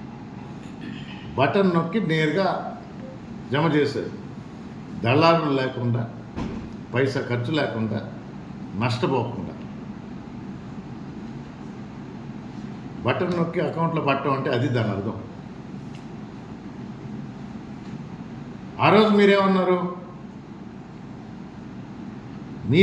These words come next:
డబ్బులే మీకు ఇస్తున్నారు." మరి ఈరోజు ఏమైంది? ఇదివరకన్నా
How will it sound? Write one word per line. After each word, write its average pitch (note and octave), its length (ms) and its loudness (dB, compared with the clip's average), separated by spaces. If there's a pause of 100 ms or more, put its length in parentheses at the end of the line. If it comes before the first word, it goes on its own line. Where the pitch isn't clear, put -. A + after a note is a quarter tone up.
డబ్బులే G3 400 10
మీకు E3+ 200 6
ఇస్తున్నారు." C#3 520 2 (1800)
మరి C3 120 6 (100)
ఈరోజు E3 320 6
ఏమైంది? D#3 360 2 (2750)
ఇదివరకన్నా F#3+ 640 8